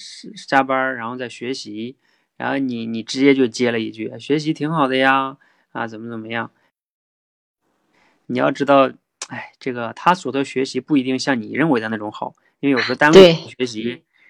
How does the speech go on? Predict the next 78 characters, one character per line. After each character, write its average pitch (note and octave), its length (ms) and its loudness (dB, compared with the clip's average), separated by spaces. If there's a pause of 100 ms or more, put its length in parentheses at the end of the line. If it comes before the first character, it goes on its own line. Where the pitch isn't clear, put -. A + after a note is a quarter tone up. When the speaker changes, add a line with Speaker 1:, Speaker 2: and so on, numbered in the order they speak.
(260)
Speaker 1:
哎， A#2+ 320 -6
人 B2 100 -18
家 C3+ 160 -2
占 E3 220 6
用 D#3 100 6
自 D#3 160 0
己 C#3 80 6
的 B2+ 180 4
休 E3 240 0
息 C#3 140 -2
时 A#2+ 180 -2
间 C#3 220 2
去 C3+ 180 -8 (140)
听 - 400 -12
这 F3+ 80 8
个， D#3+ 140 4
Speaker 2:
嗯， - 20 2
Speaker 1:
听 C3 180 -4
那 - 20 -4
个 C#3+ 80 -2
的， C3+ 40 2
Speaker 2:
背 F#3+ 160 8
后 G3 140 6
的 E3+ 100 6
诉 F#3 240 4
求。 D3+ 320 -2 (320)
Speaker 1:
对 C3+ 140 -2
吧？ A#2 240 -2 (140)
Speaker 2:
嗯。 A#2 160 -16
Speaker 1:
<laughs> - 60 -20 (280)
他 F3+ 140 -4
肯 B2 180 -10
定 C#3+ 160 -4
不 D#3 140 -2
一 C3+ 60 0
定 B2+ 180 -2
觉 A#2 80 -4
得 A#2 100 -6
很 A2 160 -12
爽， - 300 -10
但 D3+ 160 2
是 D3+ 100 -4
你 B2 160 -2
突 - 140 -2
然 D3+ 160 6
间 C#3+ 220 0
就 C#3 100 -2
给 A#2+ 100 -4
人 A2+ 200 -6
家 B2 320 -2 (160)
按 C#3+ 160 -2
照 C3 100 0
你 A2+ 180 -6
的 B2 120 -2
理 A#2 180 -6
解， A2 100 -10
哎， C3+ 240 -8
你 B2+ 220 -8
一 D3+ 80 0
听 C#3+ 220 -4
学 B2 180 -4
习 A2 160 -10
就 A2+ 140 -10
觉 A2 120 -8
得 A2 200 -12 (440)
学 - 160 0
习 E3 160 2
好 E3+ 200 4
啊， B2 180 4 (400)
<laughs> - 400 -20
完 G2+ 160 -14
了， G#2+ 100 -16 (280)
人 B2 320 -6
家 B2+ 120 0
没 A#2+ 160 -4
法 A2+ 200 -4
接 - 200 -14
了， - 160 -16